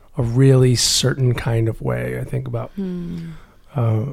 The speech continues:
Speaker 1: even the whole idea of transcendence and spirituality
Speaker 2: Mm,
Speaker 1: and of,
Speaker 2: mm-hmm.
Speaker 1: um, you know, obviously Father God and, and getting rid of most of the only female imagery in the Christian world that I've encountered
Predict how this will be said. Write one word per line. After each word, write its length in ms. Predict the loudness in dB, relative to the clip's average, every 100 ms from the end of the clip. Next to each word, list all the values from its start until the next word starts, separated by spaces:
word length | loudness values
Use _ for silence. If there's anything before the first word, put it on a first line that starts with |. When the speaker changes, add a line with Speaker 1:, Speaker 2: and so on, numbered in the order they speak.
| -12 _ _ -20 _ _ _ -20 -4 4
Speaker 1:
even 140 | 6
the 80 | 8
whole 160 | 8 8
idea 380 | 6 6 6 6
of 420 | 4 2 -2 -10
transcendence 880 | 0 4 4 6 4 6 6 4 2
and 100 | 0
spirituality 720 | 2 0 2 4 6 6 4
Speaker 2:
Mm, 60 | 2
Speaker 1:
and 120 | 2
of, 160 | 2 0
Speaker 2:
mm-hmm. 340 | -4 -6 -8 -8 -10 -8 -2
Speaker 1:
um, 580 | 0 2 2 0 -2 -6 -18 -20 _ -20 _ _ _ _ _ _ -20 _ -2
you 100 | 2
know, 140 | 2
obviously 340 | 2 0 -2 -4
Father 480 | -4 -4 0 0
God 440 | 0 -2 -2 -4 -4
and, 400 | -2 -2 -2 -6 _ _ -2
and 220 | 2 4
getting 280 | 6 6 8
rid 120 | 6
of 260 | 4 2 -2
most 360 | 4 4 4 2
of 60 |
the 100 | 4
only 340 | 4 4 2 -4
female 540 | -8 0 4 4 4 2
imagery 720 | 4 6 6 4 4 2 -2 -8 -20 -20 -20 -20 _ _ _ _
in 140 | 2
the 100 | 2
Christian 380 | 4 6 6 6
world 180 | 6 4
that 80 | 2
I've 120 | 0
encountered 480 | 0 -2 0 0